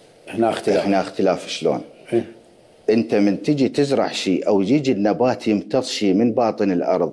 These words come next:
Speaker 2: إلى أن يصعده وهذه، هذا راح شو يصير؟ راح يصير، ما يصير بالثمار، ما تتركز بالثمار. أما من تشيرنوبل مفاعل ينضرب فيتطافر و-، وتت-، تتناثر كل الأشلاء على كل النباتات وهذه، طبعا راح تحمل بالهذه.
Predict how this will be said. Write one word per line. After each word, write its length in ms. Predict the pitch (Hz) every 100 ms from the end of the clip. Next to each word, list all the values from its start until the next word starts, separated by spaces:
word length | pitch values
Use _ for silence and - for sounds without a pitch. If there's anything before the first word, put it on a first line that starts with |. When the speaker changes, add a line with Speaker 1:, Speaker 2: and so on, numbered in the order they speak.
| -
Speaker 2:
إلى 180 | 123 131
أن 260 | 120 107 107
يصعده 540 | 98 107 85 82 85
وهذه، 520 | 80 85 82 78 87 - _ _ - - _ _
هذا 280 | 110 110 110
راح 160 | 117 -
شو 100 | 180
يصير؟ 420 | - 110 101 - - 139 143
راح 180 | 107 110
يصير، 280 | 113 139 127
ما 80 | 165
يصير 200 | 170 147
بالثمار، 520 | 131 - 104 87 80
ما 60 | 120
تتركز 480 | 160 135 120 101 87
بالثمار. 460 | - 95 90 78 - - - - -
أما 360 | 127 123 127 120
من 200 | 120 113
تشيرنوبل 680 | - 113 117 151 156 123 110
مفاعل 600 | 107 - 151 120 107 95
ينضرب 600 | 107 110 101 139 143 104 -
فيتطافر 1040 | - 107 110 107 - - 151 143 - 113
و-، 80 | 101
وتت-، 1040 | 123 120 110 117 110 117 117 92 101 82 85
تتناثر 540 | 104 120 123 156 143 -
كل 220 | 156 170
الأشلاء 640 | 151 127 - 113 90 - - - - - -
على 340 | 104 143 147
كل 240 | 143 175
النباتات 720 | 160 147 127 123 104 117 98
وهذه، 320 | 98 92 92 92
طبعا 340 | 131 139 160
راح 160 | 165 -
تحمل 520 | 139 - 131 123 113
بالهذه. 480 | 113 104 95 87